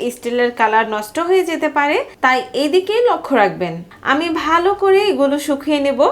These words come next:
শুকানোর পর কেমন হয় সেটা আপনাদের দেখিয়ে দিব। এখন সবগুলো আম আমি প্লাস্টিকের ডালায় ছড়িয়ে নিচ্ছি। খেয়াল রাখবেন যেন টুকরোগুলো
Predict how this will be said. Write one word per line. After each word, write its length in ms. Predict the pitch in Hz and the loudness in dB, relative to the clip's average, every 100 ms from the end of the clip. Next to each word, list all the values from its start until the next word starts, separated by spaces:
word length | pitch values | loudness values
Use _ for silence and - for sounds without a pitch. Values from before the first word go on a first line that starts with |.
| - - - | 0 -16 -14
শুকানোর 460 | - 349 370 403 403 392 | -6 -2 2 2 2 2
পর 100 | 359 381 | 2 2
কেমন 240 | 269 269 294 | -2 -2 -4
হয় 160 | 294 427 - | -4 -4 -4
সেটা 200 | 254 240 202 | -2 0 0
আপনাদের 360 | 208 196 277 494 | -2 -2 -2 -2
দেখিয়ে 300 | 294 277 220 175 | -2 0 0 0
দিব। 140 | 180 156 185 269 | -2 -4 -8 -8
এখন 180 | 277 349 349 | -6 -8 -6
সবগুলো 420 | 330 262 269 330 381 269 233 | -6 -6 -6 -4 -4 -2 -4
আম 100 | 269 - 262 | -4 -6 -6
আমি 160 | 262 269 | -6 -6
প্লাস্টিকের 580 | 285 294 294 370 370 381 330 | -4 -4 -4 -8 -4 -4 -4
ডালায় 280 | 339 349 381 | -2 -2 -4
ছড়িয়ে 340 | 294 262 233 226 | -6 -6 -4 -6
নিচ্ছি। 320 | 214 - 277 494 - _ _ _ - | -10 -10 -8 -8 -10 _ _ _ 0
খেয়াল 240 | 330 349 349 | 2 4 4
রাখবেন 300 | 339 311 415 403 | 2 0 0 0
যেন 120 | 294 269 277 | 0 0 -2
টুকরোগুলো 500 | 277 311 294 311 | -4 -4 -2 0